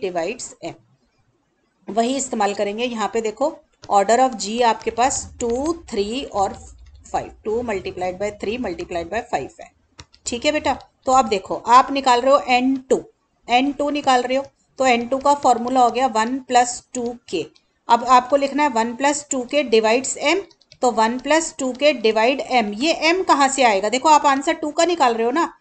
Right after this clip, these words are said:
तो order of group में ना टू को छोड़ दो, बाकी का जो बचा हुआ नंबर है वो M हो जाएगा। ठीक है, तो order of group में, अ, मेरे पास टू इंटू थ्री इंटू फ़ाइव है, तो टू वाले का तो मैं आंसर निकाल रही हूँ,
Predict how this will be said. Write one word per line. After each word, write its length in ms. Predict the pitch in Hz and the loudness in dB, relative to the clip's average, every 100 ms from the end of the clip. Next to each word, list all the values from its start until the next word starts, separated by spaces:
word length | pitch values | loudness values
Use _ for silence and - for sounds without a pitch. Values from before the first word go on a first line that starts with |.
| _ _ | _ _
तो 60 | 302 | 6
order 300 | 294 262 311 | 8 10 8
of 180 | 359 285 | 8 6
group 220 | 277 277 | 2 2
में 120 | 294 | 0
ना 100 | 330 | 0
टू 200 | 359 320 | 0 -2
को 140 | 320 339 | -2 2
छोड़ 200 | 339 254 | 2 4
दो, 120 | 294 | 4
बाकी 260 | 277 262 | 4 2
का 100 | 294 | 0
जो 120 | 311 294 | 0 0
बचा 220 | 254 262 | 0 0
हुआ 100 | 262 | 0
नंबर 240 | 262 247 | -2 -2
है 60 | 269 | 0
वो 140 | 269 | 0
M 140 | 240 190 | 0 -4
हो 80 | |
जाएगा। 400 | 165 120 113 - - _ _ _ _ _ | -8 -10 -12 -18 -20 _ _ _ _ _
ठीक 180 | 311 294 | -2 2
है, 100 | 349 | 0
तो 380 | 330 - _ 285 | 0 -10 _ -2
order 380 | 285 254 247 302 | 4 4 6 6
of 160 | 320 | 4
group 200 | 277 277 | 4 2
में, 200 | 294 330 | 4 -2
अ, 300 | 294 269 262 | -2 -2 -4
मेरे 220 | 247 240 254 | -4 -2 0
पास 340 | 294 320 - | 0 -2 -4
टू 140 | 294 302 | -6 -4
इंटू 220 | 294 311 | -4 -6
थ्री 180 | 311 294 | -6 -6
इंटू 220 | 277 302 | -6 -6
फ़ाइव 280 | 294 233 214 | 0 0 0
है, 80 | 214 | -6
तो 160 | 311 269 | -2 -4
टू 240 | 302 294 | -2 -2
वाले 220 | 302 302 | 0 0
का 100 | 302 | -2
तो 100 | 311 | -2
मैं 100 | 302 | -2
आंसर 320 | 285 254 294 | -2 0 -2
निकाल 300 | 269 262 196 | -2 0 -2
रही 180 | 175 185 | -2 -10
हूँ, 80 | 190 | -12